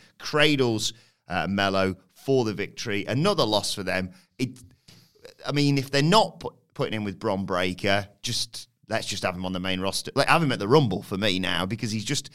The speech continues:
every week he seems to come in and put on a great showcase, and then lose, and he's got nowhere to go 'cause he's done the North American title, and you can't, you shouldn't keep losing and then getting a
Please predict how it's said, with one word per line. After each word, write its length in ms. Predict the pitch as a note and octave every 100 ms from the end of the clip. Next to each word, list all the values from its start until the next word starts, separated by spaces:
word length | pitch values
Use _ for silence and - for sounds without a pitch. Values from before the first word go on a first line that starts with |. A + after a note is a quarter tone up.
| - - - -
every 260 | F3 D3+ C3+
week 280 | D3+ A2
he 80 | B2
seems 240 | A#2 A2+ A2
to 80 |
come 220 | A2+ A#2+ A2+
in 120 | A2+
and 300 | G#2+ G2+ - _ _ -
put 140 | B2
on 80 | A2
a 60 |
great 240 | A#2 F3+ -
showcase, 640 | A2+ G#2+ A#2 G#2+ G2+ - - -
and 80 |
then 160 | E3+ A#2
lose, 520 | G#2+ G#2+ G#2 G#2 - -
and 100 | G2+
he's 80 | G2
got 160 | G2+
nowhere 260 | E3 C#3+ A2
to 100 | A2+
go 240 | A2+ G#2+
'cause 140 | G#2 F#2+
he's 140 | F#2
done 200 | F3+ C3+
the 60 | G2
North 200 | G#2 F#2+
American 340 | G2 F#2 F2+
title, 460 | E2+ F#2+ F#2 F2+ F2
and 140 | F#2+
you 80 | F#2
can't, 340 | C3+ A2+ A2 - _ -
you 80 |
shouldn't 500 | A2 A3+ E3+ A#2 C3+ - - -
keep 240 | D3+ C#3
losing 380 | A#2+ A#2+ G#2 G#2
and 80 | G2+
then 120 | G2+
getting 240 | G2+ E2
a 160 | F#2+ F2+